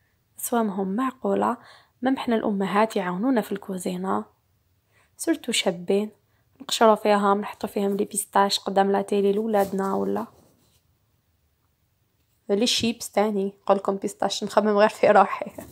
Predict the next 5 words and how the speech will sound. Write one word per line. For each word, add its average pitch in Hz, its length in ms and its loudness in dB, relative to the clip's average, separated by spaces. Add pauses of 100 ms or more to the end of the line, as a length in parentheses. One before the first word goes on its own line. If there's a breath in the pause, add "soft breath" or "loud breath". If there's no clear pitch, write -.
(1700 loud breath)
آه، 214 280 6
كاين 202 340 0
هاد 190 200 -2
لي 185 260 -2
غورت. 262 540 2